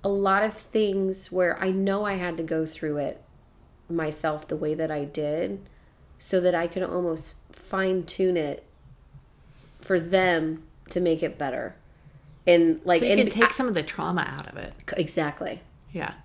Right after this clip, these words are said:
Speaker 1: Exactly. Like, there's not, and that's the thing is there is, there's so much trauma in discovery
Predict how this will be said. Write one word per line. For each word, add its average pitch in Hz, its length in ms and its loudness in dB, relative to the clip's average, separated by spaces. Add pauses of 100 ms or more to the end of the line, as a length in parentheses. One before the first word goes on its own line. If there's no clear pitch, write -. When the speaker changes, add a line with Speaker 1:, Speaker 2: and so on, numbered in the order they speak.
(140)
Speaker 1:
Exactly. 165 580 -4 (140)
Like, 190 180 0
there's 190 200 2
not, 190 400 0
and 208 180 0
that's 202 240 0
the 175 100 -4
thing 170 240 0
is 165 160 -4
there 156 240 -4
is, - 300 -4 (260)
there's 214 260 0
so 196 340 0
much - 520 -4 (600)
trauma 180 400 0
in 175 180 0
discovery 160 840 -4